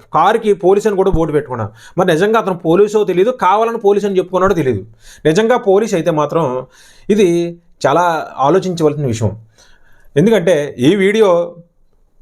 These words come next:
పెద్దాపురం డిఎస్పీ గారికి షేర్ అవుతుంది, ఎస్-, కాకినాడ ఎస్పీ గారికి, డిఎస్పీ గారికి, అందరికీ కూడా షేర్ అవుతుంది. అది నిజంగా అతను పోలీసా కాదా అని డిపార్ట్‌మెంట్ వారు కూడా నిర్ధారిస్తారు. దాన్ని బట్టి గౌరవ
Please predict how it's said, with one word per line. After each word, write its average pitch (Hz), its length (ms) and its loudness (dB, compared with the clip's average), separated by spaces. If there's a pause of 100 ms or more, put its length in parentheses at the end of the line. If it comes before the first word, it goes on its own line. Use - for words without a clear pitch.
(840)
పెద్దాపురం 180 400 0
డిఎస్పీ 165 360 0
గారికి 196 440 -2 (200)
షేర్ 185 200 2
అవుతుంది, 196 400 -2 (260)
ఎస్-, 131 280 0
కాకినాడ 160 300 0
ఎస్పీ 180 260 0
గారికి, 202 400 -2 (100)
డిఎస్పీ 185 380 2
గారికి, 190 300 -2
అందరికీ 170 340 0
కూడా 208 160 2
షేర్ 175 220 0
అవుతుంది. 143 320 -4 (640)
అది 139 100 2
నిజంగా 208 240 2
అతను 190 120 -2
పోలీసా 180 400 0
కాదా 190 500 0 (200)
అని 180 300 0
డిపార్ట్‌మెంట్ 190 540 0
వారు 175 140 2
కూడా 175 160 0
నిర్ధారిస్తారు. 143 500 -4 (320)
దాన్ని 151 280 0
బట్టి 175 360 0 (440)
గౌరవ 175 420 2